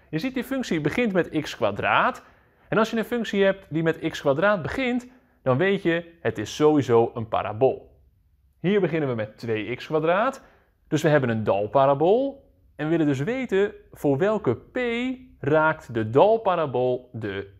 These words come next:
x-as? Nou, als je die vraag wil beantwoorden,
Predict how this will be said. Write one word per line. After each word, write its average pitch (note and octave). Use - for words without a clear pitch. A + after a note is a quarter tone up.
x-as? -
Nou, G3
als B3+
je B3
die B3+
vraag B3
wil G#3+
beantwoorden, B3+